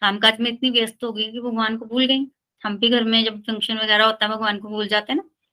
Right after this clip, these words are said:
और फिर जड़ बात को इंपॉर्टेंस दे दी कि जितनी भी जड़ वस्तुएं हैं वो भगवान से ऊपर, भगवान नीचे। तो हम करते हैं, फंक्शंस होते हैं घर पे तो ऐसा करते हैं।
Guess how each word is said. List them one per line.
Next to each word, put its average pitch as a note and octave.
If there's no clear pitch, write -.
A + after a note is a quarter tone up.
और A#3
फिर C4
जड़ A#3
बात A#3+
को B3+
इंपॉर्टेंस A3
दे G#3+
दी A3
कि G#3+
जितनी G#3
भी A3
जड़ G#3
वस्तुएं G#3
हैं G3+
वो G#3
भगवान G3
से G#3
ऊपर, G3
भगवान G3
नीचे। F#3+
तो -
हम F#3
करते F3
हैं, A#3
फंक्शंस A3+
होते G#3+
हैं G3+
घर G3
पे F#3+
तो G3
ऐसा F#3+
करते G#3+
हैं। A3+